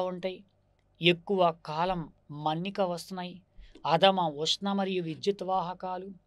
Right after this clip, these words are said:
తక్కువ ఖరీదు అగుట వలన వీటిని ఎక్కువగా ఉపయోగిస్తున్నాం అని చెప్పుకున్నాం. ప్లాస్టిక్లు తయారు చేయడంలో ఏ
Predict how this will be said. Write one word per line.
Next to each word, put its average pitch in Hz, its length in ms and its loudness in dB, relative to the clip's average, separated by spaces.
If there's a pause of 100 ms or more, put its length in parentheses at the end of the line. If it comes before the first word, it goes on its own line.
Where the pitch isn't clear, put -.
(520)
తక్కువ 180 280 0 (240)
ఖరీదు 180 420 0 (100)
అగుట 185 180 -2 (220)
వలన 180 220 0 (760)
వీటిని 175 280 -4 (140)
ఎక్కువగా 208 380 -2 (120)
ఉపయోగిస్తున్నాం 165 680 -8 (440)
అని 151 180 -8
చెప్పుకున్నాం. 143 420 -16 (260)
ప్లాస్టిక్లు 254 600 4 (2750)
తయారు 247 420 12
చేయడంలో 208 480 6 (1120)
ఏ 185 160 12